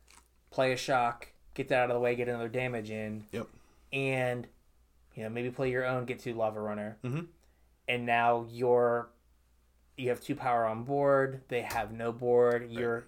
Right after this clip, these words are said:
Speaker 1: you're ahead now,
Speaker 2: Mm-hmm.
Speaker 1: right? Whereas if you just shock them upstairs, now your Fanatical Firebrand doesn't get to attack anymore.
Speaker 2: Right.
Speaker 1: He's, like, throws himself for one damage.
Speaker 2: Yep.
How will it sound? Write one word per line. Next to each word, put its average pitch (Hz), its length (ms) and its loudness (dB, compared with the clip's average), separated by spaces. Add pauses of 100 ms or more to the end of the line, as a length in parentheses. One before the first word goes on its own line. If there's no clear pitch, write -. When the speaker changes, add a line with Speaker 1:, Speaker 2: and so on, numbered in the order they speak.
Speaker 1:
you're 123 220 0
ahead 113 420 -2
now, 104 300 -10 (200)
Speaker 2:
Mm-hmm. 117 200 -6 (520)
Speaker 1:
right? 120 340 -4 (220)
Whereas 139 300 4
if 127 160 -2
you 131 140 -2
just 123 560 -4 (340)
shock - 360 2
them 123 320 -2 (440)
upstairs, 131 280 -4
now 135 120 2
your 139 220 0
Fanatical 127 400 -2
Firebrand 127 360 0
doesn't 127 260 -4
get 127 120 -8
to 113 100 -8
attack 113 320 -6
anymore. 107 460 -18
Speaker 2:
Right. 113 180 -4 (140)
Speaker 1:
He's, 123 300 -6
like, 120 280 -4 (680)
throws 127 240 0
himself 123 420 -2
for 117 120 -4
one 110 240 -4
damage. 107 600 -6
Speaker 2:
Yep. 117 140 -6